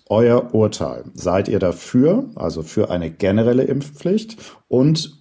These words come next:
auch da wieder die juristische Frage, wäre eine Impfpflicht für alle Bundesbürger überhaupt rechtlich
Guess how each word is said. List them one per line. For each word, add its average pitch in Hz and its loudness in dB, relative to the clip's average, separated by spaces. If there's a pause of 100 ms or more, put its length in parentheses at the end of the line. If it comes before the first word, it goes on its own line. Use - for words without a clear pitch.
(120)
auch 92 -4
da 101 0
wieder 131 2
die 113 2
juristische 127 0
Frage, 117 0
wäre 110 2
eine 104 -2
Impfpflicht - -4
für - -4
alle 117 2
Bundesbürger 113 2
überhaupt 95 -4
rechtlich 87 -4